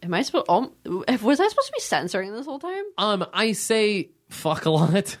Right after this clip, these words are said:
Speaker 1: Okay.
Speaker 2: And I'm
Speaker 1: I
Speaker 2: trying to turn it into effing
Speaker 1: Why?
Speaker 2: to make the fuck more special. <laughs>
Speaker 1: Fuck is always special.
Speaker 2: <laughs> I'm just, I'm trying, I'm trying. I'm, I,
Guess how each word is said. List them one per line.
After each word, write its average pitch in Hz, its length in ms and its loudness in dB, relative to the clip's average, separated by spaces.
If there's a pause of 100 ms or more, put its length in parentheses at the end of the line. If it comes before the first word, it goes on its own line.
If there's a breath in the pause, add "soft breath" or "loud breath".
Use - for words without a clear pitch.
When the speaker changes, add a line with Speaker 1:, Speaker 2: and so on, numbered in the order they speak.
(120)
Speaker 1:
Okay. 185 380 -10
Speaker 2:
And 147 180 2
I'm 151 80 2
Speaker 1:
I - 20 -4
Speaker 2:
trying 165 380 0
to 156 80 0
turn 147 220 -2
it 143 80 0
into 139 200 0
effing 139 500 -4 (120)
Speaker 1:
Why? 156 360 -12 (640)
Speaker 2:
to - 120 -4
make 139 320 0
the 139 80 0
fuck 135 440 -4 (440)
more 131 560 2
special. - 580 -6 (680)
<laughs> - 1300 -14
Speaker 1:
Fuck - 240 -18
is 180 100 -16
always - 260 -20
special. - 640 -4
Speaker 2:
<laughs> 143 540 -2 (520 loud breath)
I'm 180 140 4
just, 170 220 0
I'm 175 100 4
trying, 123 420 2
I'm 117 100 0
trying. 113 380 4
I'm, 123 300 0
I, 135 220 2